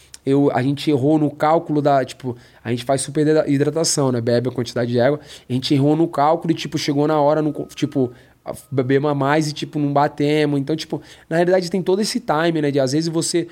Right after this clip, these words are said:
um detalhezinho que você erra, alguma coisa que você faz não dá certo e, tipo, aí o povo,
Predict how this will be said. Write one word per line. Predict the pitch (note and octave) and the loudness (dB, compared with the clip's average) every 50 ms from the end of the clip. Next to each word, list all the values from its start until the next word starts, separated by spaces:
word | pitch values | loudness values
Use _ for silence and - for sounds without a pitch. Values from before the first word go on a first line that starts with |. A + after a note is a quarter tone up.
| - - _ - | -12 -16 _ -4
um | D3+ E3+ | -2 0
detalhezinho | F3 G3+ F#3+ F#3 F3+ F3+ F3+ E3+ D3 D#3+ E3+ E3+ | 0 0 0 0 0 0 0 0 0 0 0 0
que | E3+ | 0
você | - - - D#3+ | -2 -2 0 2
erra, | D3 D3 D3+ D#3+ E3 E3 D#3 | 2 2 2 2 0 2 2
alguma | D#3 D3 C#3 D3 E3 D#3+ | 0 0 0 -2 -4 -4
coisa | D#3 - D#3+ D#3 D3+ | -4 -4 -4 -4 -4
que | D3+ - | -6 -6
você | - D#3 | -8 -8
faz | C#3+ - - D3 D#3 D#3 | -6 -4 -2 -2 0 0
não | D#3 | 0
dá | D3+ D3+ D#3 | 0 0 0
certo | D3+ - - C#3+ C#3+ D#3 D#3 - E3 | 0 0 0 0 0 0 0 -4 -6
e, | D3 | -8
tipo, | - - - - D3 - - - - - | -8 -6 -2 -2 -2 -2 -4 -10 -14 -4
aí | - A#2+ B2+ | 0 0 0
o | A#2+ | 0
povo, | A#2+ - C#3 C#3 C#3+ C#3 C#3 C#3 | 0 0 0 0 0 0 -2 -4